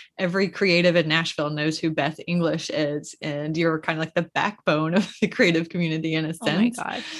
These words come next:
Speaker 1: And, and it was just ju-, this jaw-dropping moment when Beth announced she was leaving <laughs> Nashville.
Speaker 2: <laughs>
Speaker 1: And, um,
Speaker 2: Was it
Speaker 1: but
Speaker 2: jaw-dropping? I
Speaker 1: it
Speaker 2: didn't realize that.
Speaker 1: it was, it was. I'm still friends with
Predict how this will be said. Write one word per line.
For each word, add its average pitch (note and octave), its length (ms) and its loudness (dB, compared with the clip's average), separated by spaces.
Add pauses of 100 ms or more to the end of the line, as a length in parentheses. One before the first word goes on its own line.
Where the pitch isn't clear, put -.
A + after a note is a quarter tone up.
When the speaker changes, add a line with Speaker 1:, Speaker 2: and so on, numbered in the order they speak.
(240)
Speaker 1:
And, G#3 600 6 (200)
and F#3+ 200 4
it F#3 100 0
was F3 180 -4
just - 300 -2 (100)
ju-, G3 200 0
this F3+ 280 -4
jaw-dropping E3 960 2
moment D#3+ 380 -2
when D#3+ 400 -2 (120)
Beth E3 300 0
announced E3 720 -4
she - 220 -12
was - 300 -14
leaving F3 460 2
<laughs> - 20 4
Nashville. - 880 0
Speaker 2:
<laughs> D#4 60 -2 (1000)
Speaker 1:
And, G#3+ 680 4
um, F3+ 460 0 (160)
Speaker 2:
Was D#4 200 2
it A4 40 8
Speaker 1:
but B4 160 6
Speaker 2:
jaw-dropping? F#4 840 6
I E4+ 100 6
Speaker 1:
it D4 60 2
Speaker 2:
didn't F#4 320 8
realize C4 460 -2
that. - 440 4
Speaker 1:
it A3 160 4
was, C#4+ 360 6 (280)
it G4+ 160 0
was. A3+ 680 6 (100)
I'm F#4 160 0
still E4+ 280 2
friends A#3 320 4
with G#3 160 0